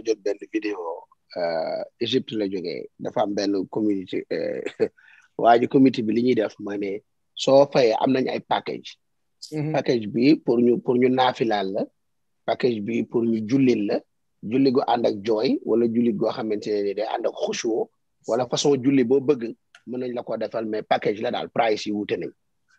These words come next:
Speaker 1: Bon, boo joxee, boo joxee mille gu ne, ñu julli la julli gu ànd ak jooy. Soo joxee deux mille gu ne, ñu joxe la julli gu ànd ak jooy ak xushu. Boo joxee trois mille, ñu julli la guddi. Soo defee nangam, jaamu Yàlla duñ ko jënd.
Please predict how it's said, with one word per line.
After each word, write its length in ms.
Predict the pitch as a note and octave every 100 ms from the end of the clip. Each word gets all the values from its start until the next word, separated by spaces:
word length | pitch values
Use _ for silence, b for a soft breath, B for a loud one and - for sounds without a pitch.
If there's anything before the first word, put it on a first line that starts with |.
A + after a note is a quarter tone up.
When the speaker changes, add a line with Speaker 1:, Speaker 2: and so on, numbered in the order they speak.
| _
Speaker 1:
Bon, 140 | G#2 G2
boo 200 | G#2+ A#2
joxee, 260 | C3+ C#3+ B2+ B2
boo 200 | A#2+ B2
joxee 280 | C3 C#3 C#3
mille 260 | B2+ C#3 C#3
gu 100 | C#3+
ne, 240 | C#3+ - _ _ _ -
ñu 120 | A#2+ A#2+
julli 180 | C3+ C3
la 120 | B2
julli 240 | A#2 A#2+
gu 100 | A2+
ànd 200 | A2+ A2+
ak 80 | G#2+ G2
jooy. 260 | G2+ D2 - _ _ _
Soo 160 | - B2
joxee 240 | C3+ C#3+
deux 160 | B2+ C#3
mille 220 | C3+ B2+
gu 100 | A#2+
ne, 240 | C#3+ F#2 - _ _ -
ñu 120 | A#2
joxe 200 | B2+ C#3
la 100 | B2+
julli 240 | A#2+ B2+ B2
gu 80 | B2+
ànd 220 | C3 B2+
ak 80 | A#2+
jooy 180 | A2+ A#2+
ak 80 | B2
xushu. 280 | - C3+ A#2+ F#2+ - _ _ _ _
Boo 160 | - B2+
joxee 260 | C#3 C#3
trois 240 | C#3 C#3+ C#3
mille, 160 | C3+
ñu 140 | B2 A#2+
julli 240 | B2 B2
la 80 | A#2+
guddi. 360 | A2 A#2 C#3 _ _ _ _
Soo 160 | - C3
defee 240 | C#3 C#3
nangam, 400 | C3+ C3 A#2 A2 A2+
jaamu 260 | D3 D3+
Yàlla 240 | D3 C3 B2
duñ 180 | B2 B2
ko 80 | B2
jënd. 300 | A2+ E2